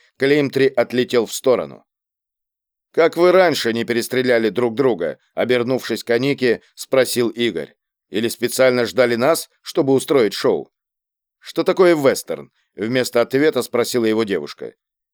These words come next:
Игорь озадаченно умолк. «Это когда двое парней, хороший и плохой, идут навстречу друг другу и ждут, кто первый выстрелит», ответил Кийск. «Я только что хотел сказать то же самое»,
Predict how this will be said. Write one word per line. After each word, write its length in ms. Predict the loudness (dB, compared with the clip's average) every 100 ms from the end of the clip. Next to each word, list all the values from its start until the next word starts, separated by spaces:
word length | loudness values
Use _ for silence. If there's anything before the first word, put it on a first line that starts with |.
| _
Игорь 400 | -8 -6 -2 -2
озадаченно 600 | 0 0 0 -2 -4 -2
умолк. 460 | -2 -2 -6 -10 _ _ _ _ _ _ _ _ -8
«Это 380 | 0 0 0 0
когда 420 | 0 0 2 2
двое 340 | 4 4 4
парней, 500 | 4 2 2 0 0
хороший 520 | 0 2 2 2 0
и 20 | -2
плохой, 580 | -2 0 2 2 2 -6 _ _
идут 400 | -2 0 0 0
навстречу 640 | -2 -2 -2 0 0 0 -6
друг 280 | -2 -4 -2
другу 500 | -2 2 4 2 -2 _ _
и 180 | 0 0
ждут, 320 | 0 -2 -2
кто 220 | -2 -2
первый 340 | 0 0 2 2
выстрелит», 600 | 0 -4 -8 -8 -12 _ _ -4
ответил 460 | -2 -2 -2 -4
Кийск. 400 | -6 -12 -16 _ _ _ _ _ _ _ _ _ _ _ _
«Я 280 | -6 -2 0
только 340 | 0 0 0 -2
что 140 | -2
хотел 320 | -2 0 -2
сказать 400 | 0 0 0 -2
то 120 | -2
же 120 | -2 -4
самое», 560 | -4 -6 -6 -8 -10